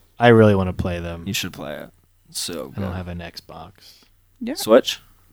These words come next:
Speaker 1: Is it on Switch now?
Speaker 2: The original one is.
Speaker 1: Oh.
Speaker 2: Play it. It's so good.
Speaker 1: So I, I feel like I ranted and got off topic.
Speaker 3: That's all right. No,
Speaker 1: Okay.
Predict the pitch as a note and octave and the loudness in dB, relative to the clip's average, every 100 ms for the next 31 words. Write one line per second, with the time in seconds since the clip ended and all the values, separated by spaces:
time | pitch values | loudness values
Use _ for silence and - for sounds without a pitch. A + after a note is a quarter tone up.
0 | _ _ _ B2 A#2+ A#2+ - C#3 - A#3+ | _ _ _ -2 0 0 0 0 2 -2
1 | C4 - _ _ G#2 F#2+ F2+ G2+ G2+ F2+ | -2 -8 _ _ -2 2 4 2 0 -6
2 | D#2+ E2 F#2 G2+ - _ _ - A#2+ E3+ | -10 -10 -10 -12 -18 _ _ -14 -10 -10
3 | A3+ G3 - _ _ _ _ _ _ _ | -12 -16 -18 _ _ _ _ _ _ _
4 | - B1+ B1+ _ _ - D2+ C2 E2+ - | -18 -16 -16 _ _ -16 -16 -16 -16 -18
5 | - - - _ _ _ _ _ - - | -20 -20 -20 _ _ _ _ _ -20 -20
6 | _ _ - - - B2 C3 F3+ - - | _ _ -12 -8 4 6 6 4 -2 -20
7 | - _ - C#3 - F3 C#3+ A#2 G#2+ A2 | -20 _ 2 2 8 8 10 10 8 8
8 | G#2+ G#2 F#2+ F#2+ F#2+ F2+ - - F2+ F2 | 6 4 2 -2 -4 -4 -10 -12 -10 -10
9 | - - - C4 F4+ C#5 A3+ G3+ - A2 | -14 -16 -8 0 4 8 10 8 8 8
10 | G#2 G2 F#2+ | 8 8 6